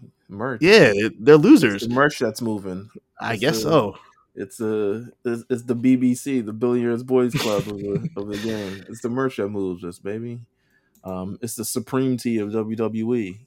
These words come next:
Speaker 2: It
Speaker 1: It's
Speaker 2: definitely is
Speaker 1: like,
Speaker 2: Supreme
Speaker 1: "Listen,
Speaker 2: Tee.
Speaker 1: we're Supreme." Damn, that nigga know how to dress.
Speaker 2: <laughs>
Speaker 1: That's right.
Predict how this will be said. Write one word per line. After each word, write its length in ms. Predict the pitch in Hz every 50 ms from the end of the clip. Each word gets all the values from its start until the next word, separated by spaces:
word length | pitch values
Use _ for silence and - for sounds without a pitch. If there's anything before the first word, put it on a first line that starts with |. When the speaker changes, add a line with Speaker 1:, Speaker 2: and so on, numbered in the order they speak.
| _ _ -
Speaker 2:
It 60 | 107
Speaker 1:
It's 100 | 120 117
Speaker 2:
definitely 280 | 104 101 - - 101 101
is 60 | 101
Speaker 1:
like, 80 | 101 104
Speaker 2:
Supreme 140 | 98 104 117
Speaker 1:
"Listen, 160 | 110 101 95 90
Speaker 2:
Tee. 160 | 104 101 101
Speaker 1:
we're 100 | 117 104 101
Supreme." 600 | - - - - 143 151 143 131 117 98 - - _
Damn, 240 | 90 101 95 87 85
that 140 | - -
nigga 180 | 85 - - 82
know 100 | 82 78
how 120 | - -
to 80 | 69 71
dress. 420 | - - 71 71 - - - - _ _ _ _ _ _ _ -
Speaker 2:
<laughs> 420 | 160 - - - - - - _ _
Speaker 1:
That's 160 | - - -
right. 160 | - 92 90